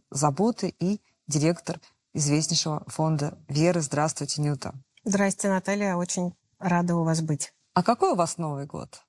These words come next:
Speaker 2: Я думаю, что, к сожалению, после того, как у меня не стало родителей, у меня в этом году уже пятнадцать лет нет мамы и десять лет нет папы, у меня Новый год,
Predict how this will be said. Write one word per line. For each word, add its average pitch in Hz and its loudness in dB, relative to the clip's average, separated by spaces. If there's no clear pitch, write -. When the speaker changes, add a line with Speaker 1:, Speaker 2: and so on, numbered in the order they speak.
Speaker 2:
Я 196 2
думаю, 196 0
что, - -2
к - -4
сожалению, 190 2
после 175 -2
того, 180 2
как 170 -4
у 175 0
меня 175 0
не 175 2
стало 175 2
родителей, 175 0
у 165 0
меня 165 0
в 165 0
этом 175 0
году 175 2
уже 175 2
пятнадцать 170 -2
лет 165 0
нет 160 0
мамы 151 2
и - -4
десять 156 -4
лет 151 -2
нет 151 -2
папы, 202 0
у 226 -2
меня 185 2
Новый 185 0
год, 202 -2